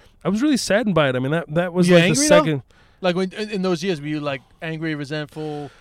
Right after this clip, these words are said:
Speaker 1: I was angry because we were displaced for sure, and I was angry because I missed my mom and she came. You know, I was a nine-year-old kid, and, like,
Speaker 2: Sure,
Speaker 1: my
Speaker 2: sure.
Speaker 1: dad, and my dad was sick, and my dad got sick, and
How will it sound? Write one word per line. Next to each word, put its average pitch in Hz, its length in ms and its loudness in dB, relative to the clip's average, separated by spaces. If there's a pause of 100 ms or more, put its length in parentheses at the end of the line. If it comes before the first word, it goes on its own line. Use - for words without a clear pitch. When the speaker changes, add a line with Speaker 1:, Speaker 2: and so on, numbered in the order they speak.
(200)
Speaker 1:
I 214 60 6
was 262 180 2
angry 226 360 0
because 165 600 0
we 156 140 0
were 147 140 2
displaced 131 840 -4
for 127 140 -8
sure, 123 400 -4
and 127 180 -8
I 127 60 -4
was 123 180 -8
angry 131 320 -4
because 120 400 -8
I 117 140 -6
missed 117 360 -6
my 113 160 -8
mom 113 480 -8
and 107 160 -10
she - 120 -16
came. 117 240 -12
You 156 80 -6
know, 240 60 -8
I - 20 -8
was 156 140 -8
a 156 40 -2
nine-year-old 127 480 -4
kid, 113 380 -8
and, 107 140 -10
like, 101 100 -16
Speaker 2:
Sure, 151 240 -6
Speaker 1:
my 117 120 -6
Speaker 2:
sure. 113 120 -12
Speaker 1:
dad, 113 380 -8
and 113 100 -6
my 110 80 -8
dad 113 240 -10
was 110 120 -10
sick, 110 400 -8
and 113 120 -8
my 113 100 -10
dad 113 240 -10
got 113 220 -12
sick, 107 420 -12
and 113 240 -14